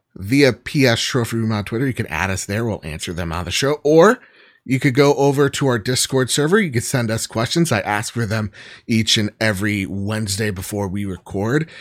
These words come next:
Uh, this week I was a little late. My apologies. It'll never happen again. I promise you guys it'll never happen again. <laughs> And with that, a lot of people knew you were coming on, and they gave us a lot of Xbox-related questions.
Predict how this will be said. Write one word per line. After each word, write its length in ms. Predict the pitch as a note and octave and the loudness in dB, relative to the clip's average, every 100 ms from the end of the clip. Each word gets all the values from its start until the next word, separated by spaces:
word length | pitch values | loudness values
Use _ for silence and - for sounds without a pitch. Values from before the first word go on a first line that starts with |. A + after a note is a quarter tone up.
| - - | -20 -2
Uh, 200 | - A2+ | 2 2
this 260 | G#2 D3+ - | 2 0 2
week 140 | B2 | 2
I 80 | F#2+ | 2
was 100 | F#2+ | 0
a 60 | G#2 | -2
little 160 | F#2+ | -2
late. 180 | G2+ E2 | -4 -4
My 140 | F#2 | -4
apologies. 480 | E2+ G2+ F#2+ D#2+ D#2+ | -6 -6 -6 -6 -8
It'll 120 | F2 E2+ | -8 -6
never 180 | F2+ | -4
happen 240 | G#2 E2+ F2 | -6 -6 -10
again. 300 | E2+ F2+ D2+ | -8 -8 -8
I 80 | F2+ | -12
promise 480 | - G#2+ D3 D3 - | -8 -8 -6 -10 -8
you 60 | |
guys 240 | G#2+ G#2 - | -4 -4 -4
it'll 120 | G#2 | -4
never 220 | D#2 - | -4 -4
happen 300 | - C#2 - | -2 -4 -4
again. 300 | - - - - - - A#2+ | -4 -4 -6 -10 -16 -12 -14
<laughs> 120 | - _ - _ _ _ _ G#2 | -14 _ -20 _ _ _ _ -4
And 180 | A#2 D3 | 0 6
with 220 | A#3+ - | 4 4
that, 340 | - B1 - - - - - - | -2 -2 -6 -10 -12 -16 -16 -4
a 80 | G#2 | 0
lot 240 | A2+ G3 | 2 2
of 140 | C4 - | 0 2
people 480 | D#3+ - B2+ D#3+ - | 0 2 -2 -2 -6
knew 320 | F3 F#2 A2 | -8 -4 -2
you 180 | D3+ F3+ | 2 4
were 80 | F3 | 4
coming 380 | - E3 B2+ C3 | 4 2 4 2
on, 340 | E3 E2 F2 - _ | 2 0 -4 -8 _
and 120 | G2 G#2 | -4 -2
they 120 | G2 | -4
gave 280 | C3+ D3+ D#3 | -2 -2 0
us 160 | - | 0
a 60 | A#2+ | -2
lot 260 | G#2+ A#2 | 0 -2
of 140 | G2 F#2 | -2 -8
Xbox-related 1400 | - D3 F3 - - F3+ F3 - - C#3 A#2+ A#2+ A#2+ A2+ F#2+ | -2 -2 -2 -6 2 4 4 0 -2 0 2 0 0 -2 -6
questions. 880 | - D3 D3+ - F2 - - - | -2 0 2 0 -4 -8 -10 -12